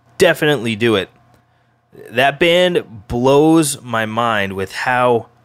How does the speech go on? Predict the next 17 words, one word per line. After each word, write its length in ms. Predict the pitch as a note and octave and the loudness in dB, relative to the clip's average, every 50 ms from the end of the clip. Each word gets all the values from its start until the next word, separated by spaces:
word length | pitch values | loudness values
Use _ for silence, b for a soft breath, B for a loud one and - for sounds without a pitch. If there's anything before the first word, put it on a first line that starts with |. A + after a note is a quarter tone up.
| _ G#2+ G#2+ - - | _ -20 -20 -8 -4
dense 440 | B2 B2 C3 C3+ C3+ - - - | -2 0 0 0 -2 -4 -8 -8
their 280 | - - A2+ A2+ A2 G#2 | -10 -4 0 0 0 0
sound 460 | - - A#2 A2 A2+ A#2+ A#2+ A#2 G#2+ | 0 -2 -2 0 0 0 0 2 2
is 260 | G#2 G2+ G2 F#2+ G2+ | 0 0 0 -2 -4
and 220 | G2+ E2 G#2+ G2+ G2+ | -6 -6 -6 -6 -4
how, 520 | - - B2+ B2 B2+ B2 B2 A#2+ A#2 - b b b b b b b b b b _ _ | -4 -2 0 0 2 2 2 0 0 -4 b b b b b b b b b b _ _
how 160 | - - D#3 | -6 -4 0
much 220 | D3+ C#3+ C3 - A#2 | 0 0 -2 -2 -2
noise 420 | A2 A2+ A#2+ D3 E3+ D#3+ B2+ A2+ | 0 2 4 4 4 2 0 0
they 140 | G#2+ G#2+ G2+ | -2 -4 -4
can 200 | - G#2+ G2+ G2+ | -4 -6 -6 -6
make 320 | G#2 G2+ G2+ F#2+ - - _ _ _ _ _ _ _ | -4 -4 -6 -6 -10 -18 _ _ _ _ _ _ _
for 240 | _ - - A#2+ G#2+ | _ -8 -6 -4 -4
being 300 | G2 A2 C3+ C#3 C3+ B2+ | -2 -2 0 0 2 2
only 240 | A#2 A2+ A2 G#2+ G2 | 2 2 2 0 0
three 440 | - - - - C3 B2+ C3 B2+ A#2 | -2 -6 -4 -2 -2 0 0 0 -2
people. 500 | - - C3+ C3 - G#2+ G2+ F#2+ - | -2 -2 -4 -2 0 -2 -2 -2 -6